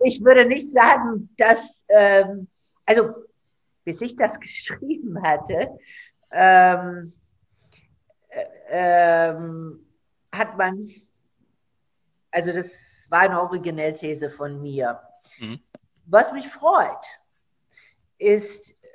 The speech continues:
Speaker 1: wie schnell das in Amerika und teilweise auch in England aufgenommen wurde. Ähm,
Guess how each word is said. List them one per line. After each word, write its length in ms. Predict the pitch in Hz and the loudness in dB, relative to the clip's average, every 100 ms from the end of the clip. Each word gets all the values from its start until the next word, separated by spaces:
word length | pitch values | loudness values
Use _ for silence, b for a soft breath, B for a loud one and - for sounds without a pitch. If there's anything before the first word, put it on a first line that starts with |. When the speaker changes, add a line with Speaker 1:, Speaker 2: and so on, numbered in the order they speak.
| - | -20
Speaker 1:
wie 400 | 165 175 202 220 | -20 -20 -18 -16
schnell 640 | - - 208 208 220 262 370 381 415 - - _ | -18 -16 -4 2 4 4 0 0 -2 -4 -20 _
das 600 | 170 208 226 220 - - _ | -6 -2 -2 -2 -16 -20 _
in 440 | - 208 202 202 196 _ _ | -4 -4 -4 -12 -16 _ _
Amerika 1200 | 180 185 185 185 202 214 262 262 285 269 269 262 - - | -12 -10 -8 -2 -2 -2 -6 -6 -8 -6 -6 -8 -10 -12
und 720 | 196 202 202 202 196 - _ | -10 -10 -10 -14 -18 -20 _
teilweise 640 | - 214 254 247 233 214 - | -4 -2 0 -2 -6 -6 -6
auch 160 | 196 | -6
in 240 | 202 190 190 | -6 -10 -10
England 720 | 202 214 190 180 180 180 _ b b b _ | -8 -6 -6 -6 -8 -16 _ b b b _
aufgenommen 760 | 196 196 196 165 151 139 135 127 | -6 -6 -8 -10 -10 -12 -14 -12
wurde. 340 | 127 - - - _ _ _ b b b b b _ _ | -12 -12 -16 -18 _ _ _ b b b b b _ _
Ähm, 760 | 165 170 165 170 170 165 165 170 | -6 -2 2 4 4 2 -4 -14